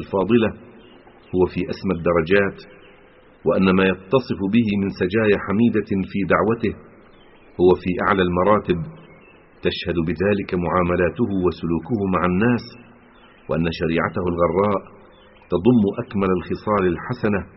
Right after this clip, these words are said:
تشهد بذلك محاسن الأخلاق في دينه القويم.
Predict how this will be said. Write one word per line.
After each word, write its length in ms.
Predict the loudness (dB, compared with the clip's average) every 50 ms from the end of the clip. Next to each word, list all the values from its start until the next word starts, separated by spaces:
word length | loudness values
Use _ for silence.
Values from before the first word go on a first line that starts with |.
| -20 -20 -20 -20 _ _ _ _ _ _ _ -4 -2
تشهد 300 | -2 -2 -2 -4 -2 -2 0 0
بذلك 480 | 0 0 0 0 0 0 -2 -4 -4 -4 -6 -6 -6 -10 -20 -20 -20 -20 -20 -20 -14 -8 -8 -6
محاسن 480 | -6 -4 -4 -4 -4 -4 -2 -2 0 0 0
الأخلاق 580 | -2 -6 -10 -12 -8 -2 0 2 2 0 0 -4 -10 -8 -6
في 100 | -4 -4 -2 -2 -2 -2
دينه 300 | -2 -2 0 -2 -2 -2 -4
القويم. 600 | -6 -6 -6 -4 -4 -2 -2 -2 0 0 -2 -2